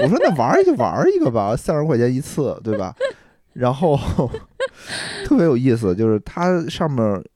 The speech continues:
那个桌面有一大张纸，说先让你选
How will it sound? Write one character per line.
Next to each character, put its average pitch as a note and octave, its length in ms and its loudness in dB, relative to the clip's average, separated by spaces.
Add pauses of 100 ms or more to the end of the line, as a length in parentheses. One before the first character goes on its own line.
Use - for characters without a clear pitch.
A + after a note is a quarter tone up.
那 A#2 180 -4
个 G#2 120 -2
桌 E3 180 -2
面 E3+ 200 0
有 F#2 120 2
一 G2+ 100 -2 (100)
大 C#3 160 -10
张 F3 220 0
纸， - 160 -16 (560)
说 C3+ 240 -2
先 C#3+ 180 -6
让 B2 140 -2
你 E3+ 80 -4
选 - 240 -6